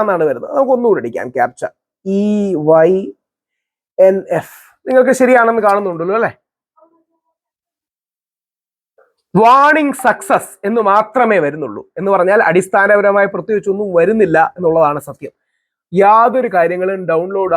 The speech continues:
ആവുന്നില്ല എന്ന് നിങ്ങൾക്ക് ഇതിൽ നിന്ന് ഈസിയായി മനസ്സിലാക്കാനും കഴിയും. യഥാർത്ഥത്തിൽ ഇലക്ഷൻ കമ്മീഷന് എന്തോ ഒളിക്കാനുണ്ടെന്ന് വീണ്ടും വീണ്ടും തോന്നാൻ സാധാരണ ജനങ്ങൾക്ക് സാഹചര്യമാകുന്ന കാര്യമാണ്. ഞാൻ നിങ്ങളോട് അ-, അ-, അഭ്യർത്ഥിക്കുന്നത്, നിങ്ങൾ ഈ പ്രത്യേക,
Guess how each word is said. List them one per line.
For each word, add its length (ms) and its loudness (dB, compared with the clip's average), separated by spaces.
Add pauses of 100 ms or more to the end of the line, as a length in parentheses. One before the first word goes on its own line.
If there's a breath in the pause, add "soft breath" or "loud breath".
ആവുന്നില്ല 580 -2 (100)
എന്ന് 220 -6
നിങ്ങൾക്ക് 360 -2 (380)
ഇതിൽ 220 2
നിന്ന് 180 -4 (200)
ഈസിയായി 580 2
മനസ്സിലാക്കാനും 640 -4
കഴിയും. 220 -12 (600)
യഥാർത്ഥത്തിൽ 540 2 (180)
ഇലക്ഷൻ 340 -2 (100)
കമ്മീഷന് 440 -2 (180)
എന്തോ 220 2 (160)
ഒളിക്കാനുണ്ടെന്ന് 800 2 (100)
വീണ്ടും 380 -4
വീണ്ടും 260 -4 (140)
തോന്നാൻ 320 2 (160)
സാധാരണ 560 2
ജനങ്ങൾക്ക് 420 0 (580 soft breath)
സാഹചര്യമാകുന്ന 920 2 (100)
കാര്യമാണ്. 340 -6 (180)
ഞാൻ 100 0 (100)
നിങ്ങളോട് 340 2 (100)
അ-, 100 0 (100)
അ-, 180 2
അഭ്യർത്ഥിക്കുന്നത്, 680 -2 (480 soft breath)
നിങ്ങൾ 200 2 (160)
ഈ 60 0 (100)
പ്രത്യേക, 420 0